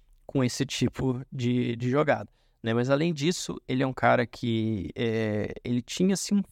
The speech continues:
feeling do basquete espetacular, né? Ele que é lituano, representava a União Soviética, que ainda existia, né, nesse período, depois chegou a representar a seleção lituana também,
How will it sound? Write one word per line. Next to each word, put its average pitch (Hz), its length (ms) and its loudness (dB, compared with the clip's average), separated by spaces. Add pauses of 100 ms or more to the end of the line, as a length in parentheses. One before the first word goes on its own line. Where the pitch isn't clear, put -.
(120)
feeling 165 400 2
do 131 80 0
basquete 131 680 0
espetacular, 104 840 -2
né? 98 160 -2
Ele 120 180 2
que - 140 -4
é 117 60 4
lituano, 143 600 0 (460)
representava 110 560 2
a 107 40 0
União 110 180 2
Soviética, 110 680 0
que - 120 -2
ainda 104 160 2
existia, 107 520 0
né, 104 140 2
nesse 104 240 0
período, 131 300 0
depois 123 260 0
chegou 110 220 0
a 110 40 2
representar 104 460 0
a 101 60 0
seleção 107 400 -2
lituana 107 400 0
também, 110 340 -2